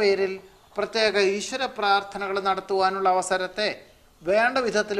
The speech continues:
വിനിയോഗിക്കുന്നത് ഏത് പ്രകാരത്തിലും അനുകൂലമായി തീരും.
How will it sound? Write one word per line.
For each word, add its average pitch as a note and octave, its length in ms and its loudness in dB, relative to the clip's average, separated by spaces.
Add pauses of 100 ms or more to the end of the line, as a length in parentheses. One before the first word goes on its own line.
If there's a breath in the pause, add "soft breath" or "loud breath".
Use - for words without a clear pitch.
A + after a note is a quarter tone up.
വിനിയോഗിക്കുന്നത് G3 880 0 (540)
ഏത് A#3 400 2
പ്രകാരത്തിലും F#3+ 580 0 (300)
അനുകൂലമായി G3 640 0
തീരും. A3 300 -4